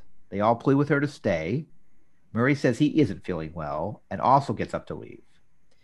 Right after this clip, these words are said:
Felix says, "Neither one of you have touched the squab. Will you come for dinner Friday?"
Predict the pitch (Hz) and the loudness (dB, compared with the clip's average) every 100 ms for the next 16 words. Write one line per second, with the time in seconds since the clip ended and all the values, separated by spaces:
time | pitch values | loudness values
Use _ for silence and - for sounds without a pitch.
0 | - _ - 147 175 175 127 110 175 208 | -20 _ 2 4 6 6 4 6 6 6
1 | 160 160 139 117 98 - 131 - 104 - | 4 2 4 2 2 0 0 0 -8 0
2 | 151 151 120 92 98 101 120 107 101 156 | 6 8 8 4 -2 -2 -4 -2 0 2
3 | 175 - - 58 53 | 0 -2 -6 -6 -12